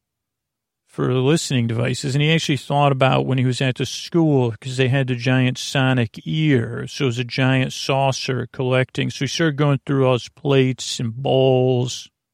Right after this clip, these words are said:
you know, lamps, uh, anything saucer-shaped that could collect sounds. And he was t-, t-, tearing his place apart. Uh, and then when he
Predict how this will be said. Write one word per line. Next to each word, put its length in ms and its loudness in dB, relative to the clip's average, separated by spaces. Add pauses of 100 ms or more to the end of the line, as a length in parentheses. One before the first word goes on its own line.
(1000)
you 120 -4
know, 80 -4
lamps, 1040 2
uh, 640 -2
anything 480 0
saucer-shaped 960 -2
that 180 -4
could 160 -8
collect 440 -2
sounds. 640 -4
And 80 -2
he 100 2
was 260 -6
t-, 300 -6
t-, 200 -8
tearing 380 0
his 160 -2
place 360 0
apart. 440 -6
Uh, 40 -2
and 360 -2
then 140 2
when 120 2
he 120 2